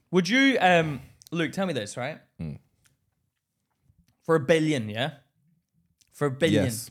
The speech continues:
Speaker 1: A billion.
Speaker 2: Yes.
Speaker 1: Wha-, it's a billion?
Speaker 2: Yes. I've already, whatever it is, yes.
Speaker 1: You, you don't know what I'm gonna say?
Speaker 2: <laughs> It's a yes.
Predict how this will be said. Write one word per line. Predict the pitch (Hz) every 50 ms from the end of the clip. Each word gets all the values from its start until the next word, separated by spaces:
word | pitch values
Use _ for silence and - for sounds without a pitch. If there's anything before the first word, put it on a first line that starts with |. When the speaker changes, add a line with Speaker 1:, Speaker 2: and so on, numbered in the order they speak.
| _ -
Speaker 1:
A | 123
billion. | 127 123 165 160 156 151 151 151 - - -
Speaker 2:
Yes. | 104 110 107 107 - - - -
Speaker 1:
Wha-, | - - -
it's | 269 269 254 -
a | 311 262 240 - -
billion? | 349 359 359 330 269 202 156 127 110 113
Speaker 2:
Yes. | 127 131 160 143 127 - -
I've | 110 113
already, | 135 143 135 113
whatever | - 147 147 147 135 127
it | 120
is, | 110
yes. | 107 131 131 117 104 - - _ _ _ _ _ _ _ _ _ _ _ _ _ _ _ _ _ _ _ _ _ _ _ _ _ _ _ _ _ _ _ -
Speaker 1:
You, | 127 135
you | 123 139
don't | 143 151 143
know | 139 131
what | 123
I'm | 120
gonna | 117 113 113
say? | - 156 160 135 110 110 _ _ 156
Speaker 2:
<laughs> | 143 - - - -
It's | - - -
a | 127
yes. | - - 151 - - - - -